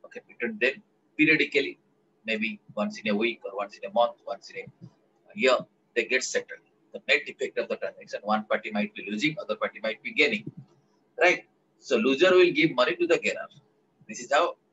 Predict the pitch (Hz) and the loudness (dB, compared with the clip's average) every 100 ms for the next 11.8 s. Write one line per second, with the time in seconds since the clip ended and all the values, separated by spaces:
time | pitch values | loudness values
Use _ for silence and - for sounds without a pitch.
0 | _ _ _ _ - - _ _ _ - | _ _ _ _ -20 -20 _ _ _ -12
1 | 220 214 - - - 98 95 92 82 - | -10 -12 -12 -16 -12 -8 -6 -6 -8 -10
2 | - _ - 104 107 - 110 156 170 104 | -18 _ -10 -6 -4 -2 2 4 2 -2
3 | 92 - 113 101 95 107 - - - 107 | -8 -8 -6 -4 -4 -8 -8 -12 -10 -10
4 | - - - - _ - - _ - - | -10 -12 -10 -12 _ -20 -20 _ -14 -12
5 | - - - - - - - - - - | -10 -10 -8 -6 -8 -12 -20 -20 -20 -20
6 | _ - - - - _ _ _ _ _ | _ -20 -20 -20 -20 _ _ _ _ _
7 | _ _ - - - _ _ 113 107 - | _ _ -10 -10 -14 _ _ -6 -4 -2
8 | 120 175 - 107 - - 107 107 113 - | 0 0 0 -4 -4 -6 -6 -6 -8 -12
9 | - 151 160 - - - 196 214 233 - | -2 0 0 -4 -8 -4 -2 -2 -4 -6
10 | 214 - - - - - _ _ - _ | -8 -8 -10 -8 -12 -18 _ _ -20 _
11 | _ - - 113 104 95 - 123 | _ -18 -4 -2 -2 -8 -8 -8